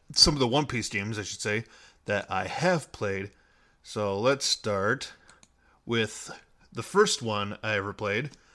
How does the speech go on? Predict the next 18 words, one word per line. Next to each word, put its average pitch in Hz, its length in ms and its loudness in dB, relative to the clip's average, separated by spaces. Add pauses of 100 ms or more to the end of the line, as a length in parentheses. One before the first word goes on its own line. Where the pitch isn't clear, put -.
(420)
One 165 240 6
Piece 170 440 2 (240)
Pirate 160 420 10
Warriors, 98 680 -4 (560)
which - 420 -2
released 170 1000 0 (1080)
in 135 220 2
Japan 123 680 2
March 120 280 4
first, 139 420 4
twenty 107 220 -4
twelve, 135 440 4 (240)
in 107 200 -4
Europe 123 440 8
September 104 440 -2
twenty-first, 120 680 2
twenty 104 300 -2
twelve, 107 360 0